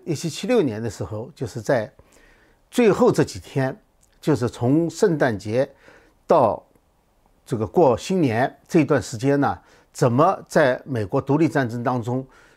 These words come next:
就扭转了历史，就把整个这个局面翻过来了。我想很多人都知道这个故事哈，我以前也看过这个故事，很早以前就看过。但是呢，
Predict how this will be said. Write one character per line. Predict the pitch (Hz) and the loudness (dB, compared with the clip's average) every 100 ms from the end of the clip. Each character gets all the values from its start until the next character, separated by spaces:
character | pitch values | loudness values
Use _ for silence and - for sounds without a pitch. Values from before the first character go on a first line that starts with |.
| _ | _
就 | 147 123 | 2 2
扭 | 110 170 | 4 4
转 | 147 101 | 4 0
了 | 113 | 0
历 | 160 113 | 0 0
史， | - - _ _ _ _ _ _ _ | -4 -16 _ _ _ _ _ _ _
就 | 143 | 0
把 | 110 | 0
整 | 107 110 | -2 -2
个 | 160 | 0
这 | 127 | 0
个 | 117 | -2
局 | 113 120 | -6 -2
面 | 143 120 | 0 0
翻 | 165 175 | -2 0
过 | 180 | -2
来 | 92 - | -2 -10
了。 | - _ _ _ _ _ _ _ _ _ - | -20 _ _ _ _ _ _ _ _ _ -6
我 | 185 | -2
想 | 185 156 | 0 0
很 | 120 | 0
多 | 143 | 0
人 | 165 | 0
都 | 165 | 0
知 | - | -2
道 | 185 151 | 0 0
这 | |
个 | 117 | 0
故 | 110 151 | -8 -8
事 | - | -10
哈， | - 95 _ _ _ - - | -16 -16 _ _ _ -20 0
我 | 190 | 2
以 | 196 | 2
前 | 147 190 | 2 0
也 | 110 | 0
看 | - 190 | -2 -4
过 | 135 | -4
这 | 110 | -8
个 | 104 | -12
故 | 117 | -14
事， | 98 - 90 | -16 -18 -20
很 | - 170 | -8 -2
早 | 165 | -2
以 | 107 | -2
前 | 113 | -6
就 | 127 | -10
看 | - 117 | -8 -10
过。 | - - _ _ _ _ _ | -10 -18 _ _ _ _ _
但 | - 202 | 0 0
是 | 175 | 2
呢， | 175 147 | 0 0